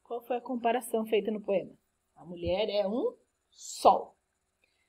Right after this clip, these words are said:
Então, que relação se estabelece aí? A relação é entre o sol, o elemento da natureza, a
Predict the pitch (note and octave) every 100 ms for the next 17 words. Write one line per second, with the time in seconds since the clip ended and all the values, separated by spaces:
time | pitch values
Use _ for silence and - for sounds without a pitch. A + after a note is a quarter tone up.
0 | _ _ _ G3+ A3+ C4 C4 C4 - C#4+
1 | E4+ D#4 D4+ C#4 A#3+ A#3+ G#3+ G#3+ - G#3
2 | - - _ _ _ _ - F#3+ G3 G3+
3 | - B3+ B3+ A3+ F#3 - B3 C#4 - -
4 | F#3+ F3+ F#3 - - G3+ G3 G3 G3 F#3+
5 | G3 G3 F3+ F3+ B3 G3+ E3 D#3+ - F#3+
6 | G#3+ _ _ _ _ _ D4 F4 G4+